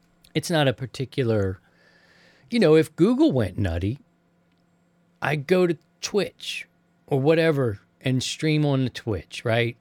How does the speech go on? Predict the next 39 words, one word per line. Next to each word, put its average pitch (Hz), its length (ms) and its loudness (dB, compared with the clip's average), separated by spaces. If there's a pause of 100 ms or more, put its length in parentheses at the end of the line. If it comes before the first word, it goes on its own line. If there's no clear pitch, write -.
It's, - 340 -6 (320)
the 143 160 -2
trick 220 400 -4
is 123 200 0
keeping 127 480 0
your 95 400 -2 (800)
audience 139 560 -2
and 98 120 -4
your 92 80 -6
community 98 960 -4 (1080)
up - 200 -4
to 135 100 -6
date 123 220 2
with 104 220 -4
where 123 160 2
you're 101 200 -2
going. 131 520 -6 (120)
You 117 100 -6
know, 98 140 -2
that's 123 280 -4
the, 120 120 -2
well, 107 200 -2
I 139 120 2
wanna 135 240 2
make 113 220 -2
sure 110 240 -2
that 104 160 0
we're 107 280 0
letting 107 380 0
everybody 98 520 -4
know 95 180 -4
where 92 240 -4
we 87 180 -8
are. 127 240 -2
It's 80 180 -12
just - 200 -12
like 95 180 -8
this 143 240 -10
move. 80 360 -8